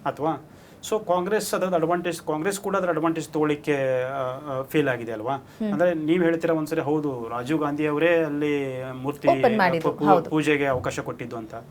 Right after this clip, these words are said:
Speaker 1: So ನೀವು ಅದ್ರ ಕ್ರೆಡಿಟ್ ತಗೋಬೋದಿತ್ತಲ್ಲ, ನೀವು ಅದನ್ನ ಮಾಡ್ತಾ
Speaker 2: ಸರ್,
Speaker 1: ಇಲ್ಲ.
Speaker 2: ಕ್ರೆಡಿಟ್,
Speaker 1: ಜೊತೆಗೆ
Speaker 2: ಸರ್, that's the whole
Speaker 1: ಪಕ್ಷ-
Speaker 2: point. ಅಲ್ಲಿ ಆ ಬೀಗನ ಓಪನ್ ಮಾಡಿಸಿ ಹಿಂದೂಗಳಿಗೆ ಪೂಜೆ ಮಾಡಕ್ ಹೇಳಿದ್ದು ರಾಜೀವ್ ಗಾಂಧಿ ಅವರು ಅಂತ ಹೇಳ್ತಾರೆ. So ಅದನ್ನ ಕ್ರೆಡಿಟ್ ತಗೋಬಾರ್ದು ಸರ್. Religion should always be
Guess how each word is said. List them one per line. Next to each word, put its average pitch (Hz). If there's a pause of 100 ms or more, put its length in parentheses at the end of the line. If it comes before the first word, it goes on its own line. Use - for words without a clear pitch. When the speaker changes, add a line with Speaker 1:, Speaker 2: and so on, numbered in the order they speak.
(460)
Speaker 1:
So 202
ನೀವು 208
ಅದ್ರ 202
ಕ್ರೆಡಿಟ್ 170
ತಗೋಬೋದಿತ್ತಲ್ಲ, 135
ನೀವು 185
ಅದನ್ನ 185
ಮಾಡ್ತಾ 151
Speaker 2:
ಸರ್, 170
Speaker 1:
ಇಲ್ಲ. -
Speaker 2:
ಕ್ರೆಡಿಟ್, 247
Speaker 1:
ಜೊತೆಗೆ 208
Speaker 2:
ಸರ್, 330
that's 277
the -
whole 349
Speaker 1:
ಪಕ್ಷ- 285
Speaker 2:
point. 254
ಅಲ್ಲಿ 262
ಆ 220
ಬೀಗನ 285 (160)
ಓಪನ್ 285
ಮಾಡಿಸಿ 269 (400)
ಹಿಂದೂಗಳಿಗೆ 277
ಪೂಜೆ 277
ಮಾಡಕ್ 277
ಹೇಳಿದ್ದು 247
ರಾಜೀವ್ 226
ಗಾಂಧಿ 220
ಅವರು 196
ಅಂತ 190
ಹೇಳ್ತಾರೆ. 254 (840)
So 359 (280)
ಅದನ್ನ 320
ಕ್ರೆಡಿಟ್ 359
ತಗೋಬಾರ್ದು 302
ಸರ್. -
Religion 285
should 311
always 262
be 302